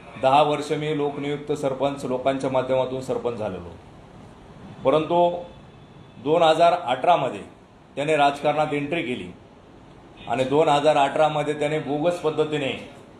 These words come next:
त्याने कशा पद्धतीने निवडणूक लढवली. त्याचं गाव बेलवाडी आहे, बेलवाडीवरती हा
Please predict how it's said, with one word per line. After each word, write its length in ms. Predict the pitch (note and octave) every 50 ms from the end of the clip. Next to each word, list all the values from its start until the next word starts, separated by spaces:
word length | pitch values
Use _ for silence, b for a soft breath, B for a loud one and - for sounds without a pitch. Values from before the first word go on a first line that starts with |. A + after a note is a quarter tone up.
| - - - -
त्याने 160 | - C#3+ C#3+ C#3+
कशा 280 | - C#3+ C#3+ - E3+
पद्धतीने 540 | D3+ D#3 D#3 D3+ D3+ D3+ D3+ D3+ D#3 D3 D3+
निवडणूक 420 | D3 C#3+ D3 D3 D3 D3+ D3+ C#3+
लढवली. 460 | C#3 C3+ C#3 D3+ D#3 D#3 D#3 D#3+ D#3+ D#3+ D#3+ - - - - - - - - - - - - - - -
त्याचं 260 | - C3+ C3 - D3+ D3
गाव 200 | D3+ D3+ D3+ C#3+
बेलवाडी 380 | D3+ D#3 D#3 D#3 D3+ D3+ D3+
आहे, 160 | D3 D3+ D#3
बेलवाडीवरती 720 | D3+ - D#3 D#3 D#3+ D#3 D3+ D3+ D3+ D3+ D3+ D3 C#3+ C#3+ D#3
हा 460 | D3 C3+ C#3+ C#3+ D3 D3 D3 D3 -